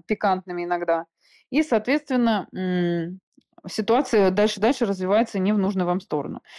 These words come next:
То есть если в первые минуты после вот этой Ч П, да, чрезвычайной ситуации, когда уже информацию подхватили журналисты,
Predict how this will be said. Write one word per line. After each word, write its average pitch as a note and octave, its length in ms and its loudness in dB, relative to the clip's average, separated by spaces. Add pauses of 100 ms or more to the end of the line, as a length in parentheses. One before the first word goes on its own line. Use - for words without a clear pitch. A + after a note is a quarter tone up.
(160)
То G#3+ 60 2
есть A#3 100 4
если D4 220 2
в - 80 -6
первые D4+ 300 4
минуты A#3 460 4
после G3 520 2
вот G3 200 -2
этой F#3 240 -2
Ч - 140 0
П, G#3 280 4
да, F3+ 120 2
чрезвычайной G3+ 580 0
ситуации, F#3 640 0
когда G3 320 0
уже G3 180 -2
информацию G3 600 -4
подхватили F#3 520 -6
журналисты, F3+ 640 -2